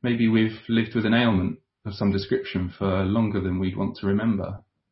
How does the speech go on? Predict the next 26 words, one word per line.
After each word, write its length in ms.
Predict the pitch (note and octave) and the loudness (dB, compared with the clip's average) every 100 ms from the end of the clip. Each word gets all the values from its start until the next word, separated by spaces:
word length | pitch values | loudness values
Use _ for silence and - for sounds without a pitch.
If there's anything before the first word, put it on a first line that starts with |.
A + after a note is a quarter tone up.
| _ _ _ | _ _ _
or 80 | G#2 | 0
we 100 | G#2+ | 2
live 180 | A#2 A#2 | 2 2
with 120 | G2+ | 0
and 120 | G#2 | -2
pray 200 | G2+ B2+ | 0 -2
for 100 | - | -2
someone 300 | - G2+ G2 | -2 0 0
we 160 | G2+ A2 | 0 -2
kn-, 140 | A2+ - - | -4 -8 -4
know 300 | C#3+ C#3 F2+ - _ - _ _ | -2 0 -4 -14 _ -20 _ _
is 160 | - - | -6 -2
suffering. 400 | D#3+ D#3+ F#2+ F#2 _ _ _ _ _ _ _ _ - _ _ _ _ _ _ _ _ _ | -2 -2 -8 -10 _ _ _ _ _ _ _ _ -20 _ _ _ _ _ _ _ _ _
Our 120 | A2 | -4
hope 260 | A#2+ B2+ A#2+ | 0 0 0
is 280 | A2+ - - | -2 -4 -2
slowly 340 | C3 C3+ B2+ | 4 4 4
eroded 440 | B2 B2 B2 G#2 F#2 | 2 2 0 -2 -2
by 120 | G#2 | -4
starting 640 | - G2+ F#2+ G2 F#2 F#2 _ _ - | -4 -6 -6 -6 -6 -8 _ _ -6
every 260 | C#3+ B2+ A#2 | -4 -4 -4
day 420 | G#2+ G2 F2+ F#2+ - _ | -2 -4 -4 -10 -20 _
with 100 | A#2+ | 0
the 80 | C#3+ | 2
ever 200 | C#3 C3+ | 4 2
optimistic, 640 | - B2+ B2+ - A2+ - | 2 0 -2 -2 -10 -10